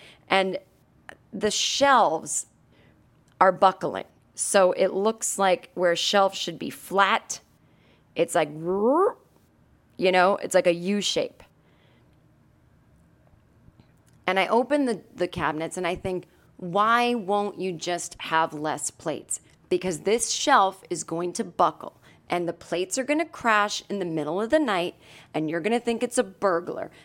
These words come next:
and you're gonna either have a stress heart attack or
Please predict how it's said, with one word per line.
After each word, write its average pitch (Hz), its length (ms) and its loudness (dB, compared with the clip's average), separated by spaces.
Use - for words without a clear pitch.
and 175 180 -4
you're 175 120 -2
gonna 185 280 -4
either 175 320 -2
have 160 220 -4
a 151 40 -6
stress - 840 -2
heart 208 220 2
attack 165 480 -4
or 202 500 2